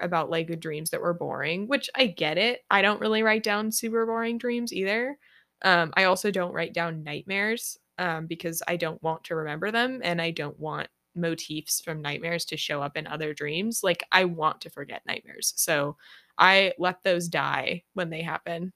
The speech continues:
Um, and I encourage you to do the same because you don't wanna encourage that sort of stuff. So, um, but at this point, you know, when I'm having the dreams that I wanna have three times a week,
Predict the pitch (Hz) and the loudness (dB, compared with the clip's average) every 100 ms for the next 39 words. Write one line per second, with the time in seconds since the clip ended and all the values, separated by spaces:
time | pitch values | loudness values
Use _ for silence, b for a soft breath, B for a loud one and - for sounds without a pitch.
0 | _ 185 160 156 - 190 196 190 175 185 | _ -2 0 -2 0 4 6 4 2 0
1 | 165 160 156 165 160 160 180 - - 202 | 0 -4 -6 -6 -8 -6 -8 -10 -10 -6
2 | 185 196 185 202 175 170 165 156 - 143 | -2 0 2 0 2 0 0 -4 -6 -8
3 | 147 - - - - - - - 113 - | -6 -6 -8 -8 -12 -10 -8 -6 -8 -10
4 | B B B B _ - 190 160 147 - | B B B B _ 0 4 4 2 -2
5 | - 165 156 156 - 202 - _ _ _ | -2 -2 -2 -10 -12 -14 -18 _ _ _
6 | _ _ _ - 202 196 180 - 208 226 | _ _ _ -10 2 4 4 2 2 2
7 | 220 214 180 160 170 _ _ - 196 175 | 2 0 2 2 -2 _ _ -4 0 2
8 | 160 - 190 190 170 165 165 - - 220 | 0 -2 0 2 2 0 -6 -12 2 4
9 | 202 185 170 165 180 _ _ _ - 175 | 6 4 2 -4 -10 _ _ _ 0 0
10 | 180 185 180 180 165 160 160 175 196 208 | 2 0 0 -2 -2 -2 -4 -4 0 0
11 | 202 226 233 240 240 240 240 240 254 - | 0 -4 -2 0 0 0 -2 -2 -4 -8
12 | - | -20